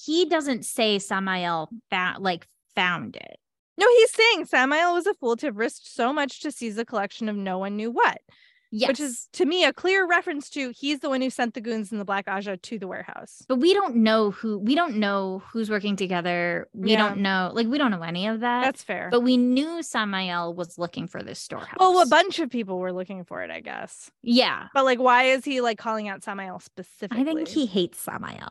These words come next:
Speaker 2: Well, that's true. We have seen that. It's a good point. It's a good point.
Speaker 1: <laughs> He
Speaker 2: Anyway,
Speaker 1: thinks
Speaker 2: but he's like,
Speaker 1: Samael
Speaker 2: "Oh,
Speaker 1: is
Speaker 2: it's,"
Speaker 1: the worst.
Speaker 2: he does think <laughs> Samael is the worst. But yeah, he's like, "This is stupid. Like, there's nothing in there."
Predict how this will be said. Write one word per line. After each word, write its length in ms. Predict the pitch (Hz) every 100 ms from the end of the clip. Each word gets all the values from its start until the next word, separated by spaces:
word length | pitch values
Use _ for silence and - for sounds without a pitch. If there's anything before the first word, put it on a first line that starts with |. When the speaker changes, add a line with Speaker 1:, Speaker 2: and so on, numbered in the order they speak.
| -
Speaker 2:
Well, 240 | 294 262
that's 320 | 247 233 -
true. 320 | - - - 277
We 120 | 285
have 180 | 294 240
seen 220 | - 202 -
that. 240 | - 95 -
It's 140 | 247
a 40 | 311
good 200 | 330 320
point. 260 | - 214 -
It's 120 | 415
a 40 | 320
good 160 | 240
point. 120 | 440 -
Speaker 1:
<laughs> 120 | 440 _ _ _
He 60 | -
Speaker 2:
Anyway, 300 | 466 403 311
Speaker 1:
thinks 180 | 254 370
Speaker 2:
but 80 | 415
he's 60 |
like, 120 | 415 247
Speaker 1:
Samael 300 | 220 220 220
Speaker 2:
"Oh, 100 | 202
Speaker 1:
is 200 | 202 196
Speaker 2:
it's," 120 | 208
Speaker 1:
the 260 | 196 196 208
worst. 380 | 185 - 196 -
Speaker 2:
he 240 | 370 339
does 240 | 277 285 339
think 260 | 311 349
<laughs> 20 |
Samael 140 | 349 359 -
is 100 | 381 - 359 -
the 80 | 392 - 453 - -
worst. 680 | - - - - 571 _ 539 - - 523
But 80 | 415
yeah, 160 | 427 370
he's 220 | 381 359
like, 180 | 415 311
"This 140 | 466
is 160 | 539 554
stupid. 560 | - - 294 285 269 233
Like, 260 | 233 233 220
there's 260 | 277 320
nothing 440 | 269 285 415 440 262
in 200 | 233 240
there." 420 | 240 240 240